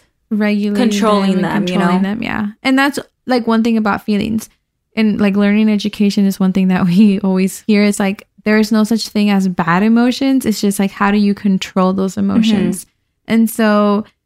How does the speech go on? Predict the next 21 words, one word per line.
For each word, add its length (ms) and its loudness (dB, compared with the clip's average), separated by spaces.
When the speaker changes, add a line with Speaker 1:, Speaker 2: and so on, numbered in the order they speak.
Speaker 1:
we 160 2
do 280 2
wish, 400 0
you 140 2
know, 160 4
Lauren 360 4
the 100 2
best. 680 -2
And 360 2
we're 180 0
so 260 0
glad 420 0
that 200 0
she's 320 0
now 180 2
living 300 4
the 100 4
life 260 0
that 140 -2
she 140 0
deserves. 760 0